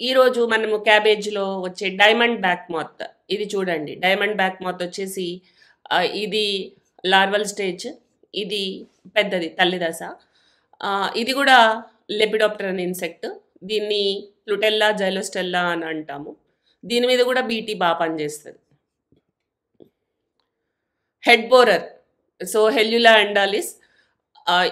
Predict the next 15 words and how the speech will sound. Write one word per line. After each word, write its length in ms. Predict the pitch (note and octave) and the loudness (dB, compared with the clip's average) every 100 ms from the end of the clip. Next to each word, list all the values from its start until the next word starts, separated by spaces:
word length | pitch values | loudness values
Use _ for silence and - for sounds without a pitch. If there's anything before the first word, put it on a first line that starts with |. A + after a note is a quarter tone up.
| - | -4
ఇది 340 | A3 A3 B3+ | -6 -2 0
కూడా, 280 | B3 B3 B3 F4 C#4+ G#3+ A#3 - _ _ _ - | 0 2 2 2 2 0 -2 -8 _ _ _ 2
ఆ, 100 | G3 | 4
Lepidoptera 540 | A3 G#3+ G#3+ G#3+ G3+ | 4 2 2 0 0
అనే 180 | G#3 G#3 | -4 -2
ఇన్సెక్టే. 640 | F3+ F#3 F3 F3 - G#4 - - | -2 -4 -6 -6 -8 -12 -12 -14
దీని 240 | F#3 A#3+ A#3+ | -4 0 0
మీద 140 | A#3+ | -2
కూడా 540 | A#3+ A#3 A3 G3+ G#3 - F3+ | -2 0 2 2 0 -8 -10
బీటీ 300 | G3+ G3 G#3+ | -8 -8 -4
బాగా 220 | F#3 F3 | 0 0
పనిచేస్తది. 640 | F#3 F#3 D#3+ E3 - - _ _ _ _ _ _ _ _ _ _ _ _ _ _ - | 0 -4 -4 -8 -12 -18 _ _ _ _ _ _ _ _ _ _ _ _ _ _ 2
So 340 | A#3+ A3+ A3+ - A3+ | 6 6 4 0 -2
లీఫ్ 340 | B3 C4+ G#3+ | -2 -2 2
వెబ్బర్ 340 | A#3 A3+ A3+ | 4 8 6